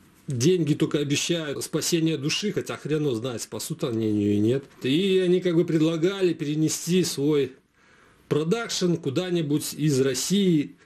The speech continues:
в Беларусь. Так вот, ребята, ни в коем случае в Беларусь ничего не переносите. Вас тут, блядь, обдерут в сто раз сильнее, чем в России. Вы там сидите в своих Самарах,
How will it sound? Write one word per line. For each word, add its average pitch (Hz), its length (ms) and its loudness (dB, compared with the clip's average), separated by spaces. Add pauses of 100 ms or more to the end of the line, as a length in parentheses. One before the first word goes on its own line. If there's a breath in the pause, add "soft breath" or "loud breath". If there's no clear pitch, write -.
(140 soft breath)
в - 40 -6
Беларусь. 151 560 0
Так - 220 -8
вот, 208 180 0
ребята, 123 460 -2
ни 120 160 2
в 233 80 -6
коем 233 200 0
случае 190 360 0
в 113 60 -10
Беларусь 160 480 0
ничего 180 420 2
не 165 120 2
переносите. 147 640 -2
Вас 156 200 -2
тут, 131 140 -12
блядь, 131 340 0
обдерут 147 520 0 (560 loud breath)
в - 60 -6
сто - 260 2
раз 202 120 -4
сильнее, 185 380 2
чем 151 240 -2
в 135 40 2
России. 127 540 -2 (600 loud breath)
Вы 156 120 4
там 180 180 0
сидите 185 360 4
в - 40 2
своих 156 260 0
Самарах, 165 640 -4